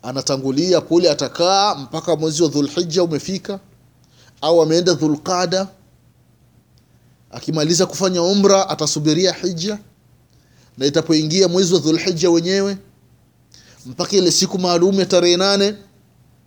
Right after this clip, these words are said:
ndio anajiandaa na kufanya mambo ya hija, ndugu zangu katika imani. Kwa hiyo Mtume sallallahu alaihi wasallama,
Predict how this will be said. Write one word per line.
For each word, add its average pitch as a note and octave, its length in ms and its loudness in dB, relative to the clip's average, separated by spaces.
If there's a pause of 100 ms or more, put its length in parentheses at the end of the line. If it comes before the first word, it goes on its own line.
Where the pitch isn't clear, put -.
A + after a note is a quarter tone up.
(500)
ndio D#3 320 0
anajiandaa C#3+ 640 0
na C#3 120 -4
kufanya C#3 720 -4 (300)
mambo C#3 400 0
ya A#2+ 120 2
hija, C#3 400 -2
ndugu A#2 240 -6
zangu B2+ 360 -4
katika G#2+ 320 -10
imani. G2+ 380 -14 (1800)
Kwa A3+ 120 6
hiyo C#4+ 140 6
Mtume B3+ 320 0
sallallahu A3+ 640 0
alaihi A3+ 240 2
wasallama, G3 680 2